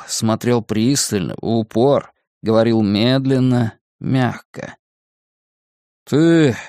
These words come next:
съезди-ка на Шаболовку. Как же он без ванной?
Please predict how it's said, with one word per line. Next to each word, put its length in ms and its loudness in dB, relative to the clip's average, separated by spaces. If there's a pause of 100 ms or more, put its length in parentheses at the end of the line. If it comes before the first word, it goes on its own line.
(260)
съезди-ка 1000 -4 (140)
на 180 -4
Шаболовку. 840 -6 (560)
Как 260 -2
же 160 0
он 200 2
без 240 0
ванной? 520 -4